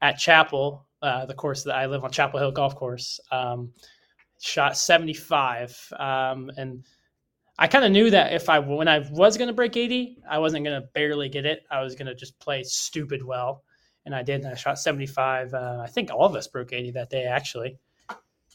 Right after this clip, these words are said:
So that was a really fun day, just seeing everyone in our group play really well, even though I shot seventy-five and it was the worst at everyone somehow.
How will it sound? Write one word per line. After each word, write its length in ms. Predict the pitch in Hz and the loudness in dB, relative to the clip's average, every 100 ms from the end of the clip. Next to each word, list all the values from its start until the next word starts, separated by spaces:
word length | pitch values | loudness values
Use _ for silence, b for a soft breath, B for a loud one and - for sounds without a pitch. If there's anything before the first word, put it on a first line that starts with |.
| _ | _
So 160 | - 170 | 2 10
that 80 | 185 | 10
was 100 | 175 | 10
a 60 | |
really 160 | 165 143 | 6 4
fun 260 | - 160 147 | 4 2 4
day, 300 | 143 135 127 | 4 2 0
just 200 | 139 - | -2 0
seeing 300 | 185 160 151 | 0 0 0
everyone 480 | 147 143 135 127 127 | -2 -2 -4 -8 -6
in 120 | 139 | -6
our 140 | 120 | -6
group 300 | 113 123 123 - _ _ | -6 -8 -8 -12 _ _
play 180 | - 123 | -8 -8
really 220 | 120 117 | -8 -10
well, 280 | 117 120 123 | -10 -10 -10
even 160 | 139 | -6
though 140 | 135 127 - _ 165 | -6 -6 -12 _ 2
I 80 | 160 | 4
shot 300 | - 151 143 | 6 4 6
seventy-five 640 | 160 147 135 143 135 127 | 4 2 0 0 0 -2
and 80 | 127 | -6
it 60 | 120 | -10
was 180 | 123 | -10
the 80 | 127 | -4
worst 320 | 135 147 143 | 0 0 0
at 80 | 123 | -2
everyone 400 | 120 117 117 120 | -2 -2 -8 -12
somehow. 480 | - 131 131 123 | -8 -8 -6 -6